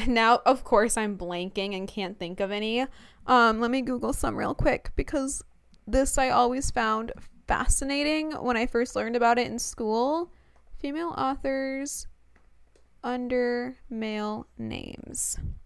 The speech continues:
Alice Marion Norton went by Andre Norton. Um, the Bronte sisters even went under male names. Mary Ann Evans slash George Eliot. Yep.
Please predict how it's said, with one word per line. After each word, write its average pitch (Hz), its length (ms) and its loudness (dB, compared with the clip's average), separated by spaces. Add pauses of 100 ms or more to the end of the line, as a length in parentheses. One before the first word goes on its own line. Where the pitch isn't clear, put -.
(1200)
Alice 226 400 2
Marion 254 340 0
Norton 339 540 -2
went 202 200 -4
by 220 200 2
Andre 262 380 0
Norton. - 560 -4 (760)
Um, 202 640 0 (1800)
the 247 120 4
Bronte 226 580 4
sisters - 720 -2
even 214 280 -2
went 202 140 0
under 196 260 0
male 185 260 0
names. 175 580 -4 (960)
Mary 214 360 2
Ann 226 220 0
Evans 202 400 0
slash 214 360 0
George 202 420 -2
Eliot. 247 600 0 (800)
Yep. 247 320 4